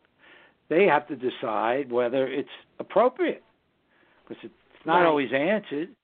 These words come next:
Speaker 1: but it is when it's appropriate. It seemed like for you it was appropriate. It made a lot of
Speaker 2: Right.
Speaker 1: sense, and it was sincere, and it was needed.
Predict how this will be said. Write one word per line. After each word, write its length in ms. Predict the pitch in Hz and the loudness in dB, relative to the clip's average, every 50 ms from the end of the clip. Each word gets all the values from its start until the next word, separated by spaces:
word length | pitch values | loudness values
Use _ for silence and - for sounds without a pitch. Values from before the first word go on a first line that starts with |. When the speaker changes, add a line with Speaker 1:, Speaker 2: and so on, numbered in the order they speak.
| _ _ _ _ _ _ _ - - - - _ _ _ _ _ _ _ _ _ _ - - - - | _ _ _ _ _ _ _ -20 -20 -20 -20 _ _ _ _ _ _ _ _ _ _ -20 -16 -6 -2
Speaker 1:
but 160 | 135 139 131 | 2 4 4
it 140 | 143 151 170 | 6 6 4
is 300 | 214 269 285 214 175 170 | 4 4 2 2 0 -2
when 140 | 170 165 165 | -2 -4 -4
it's 120 | 170 - 170 | -6 -8 -12
appropriate. 640 | 147 - 175 208 240 262 - - 233 156 131 120 | -6 -2 0 0 0 0 -2 -2 -2 -2 -2 -2
It 120 | 120 120 117 - | -2 -4 -6 -6
seemed 260 | - 139 170 220 202 127 | -8 -8 -8 -6 -4 -4
like 240 | 123 127 131 127 | -2 -2 -2 -2
for 100 | - - 151 | -4 -4 -4
you 440 | 135 127 147 180 220 208 156 165 202 | -2 0 0 2 2 2 0 0 -2
it 120 | 226 294 | -4 -6
was 240 | 127 127 120 110 143 | -6 -6 -6 -6 -6
appropriate. 680 | 165 - - 160 170 202 226 226 - 180 - 175 - _ _ _ _ | -8 -6 -4 -4 -2 -2 -4 -4 -8 -8 -8 -10 -12 _ _ _ _
It 220 | - 120 120 - 120 | -12 -12 -12 -10 -10
made 300 | 120 120 131 135 135 139 | -8 -6 -4 -2 -2 0
a 80 | 135 | 0
lot 240 | 123 120 120 120 127 | 2 2 2 2 2
of 80 | 135 175 | 0 -2
Speaker 2:
Right. 80 | 165 156 | -2 -4
Speaker 1:
sense, 240 | 156 175 208 220 - - - _ _ _ _ _ - | -2 -2 -2 -4 -6 -10 -20 _ _ _ _ _ -2
and 520 | 139 139 143 147 151 156 180 214 214 202 - _ _ - - _ - | 0 2 4 4 4 4 2 0 -4 -8 -14 _ _ -20 -16 _ -8
it 100 | 143 135 | -6 -4
was 140 | 151 147 - - 175 | -2 -2 -2 -2 -4
sincere, 680 | 180 185 180 - - - 220 247 240 185 117 95 82 101 | -6 -6 -8 -8 -6 -4 0 2 2 2 2 0 -2 -2
and 420 | 127 127 131 139 143 151 165 175 | 0 0 2 2 0 0 0 0
it 60 | 170 | -2
was 260 | 165 156 160 147 135 139 | -2 -2 -2 -4 -4 -6
needed. 420 | 160 165 175 190 175 131 95 92 | -6 -4 -2 -2 -2 -4 -6 -8